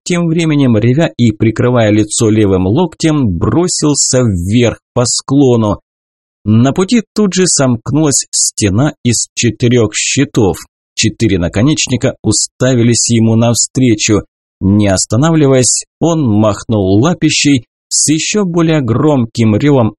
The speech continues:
отдёрнул, но один из орков всё же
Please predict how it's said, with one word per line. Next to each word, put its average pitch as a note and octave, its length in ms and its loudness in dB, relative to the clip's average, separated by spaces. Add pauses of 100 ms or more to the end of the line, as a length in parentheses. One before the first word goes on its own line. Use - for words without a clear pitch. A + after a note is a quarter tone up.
отдёрнул, B2 960 0 (300)
но D#3+ 200 0
один G#2 280 0
из F#2 160 -2
орков E3 340 -2 (240)
всё - 440 -2
же D#3+ 260 -2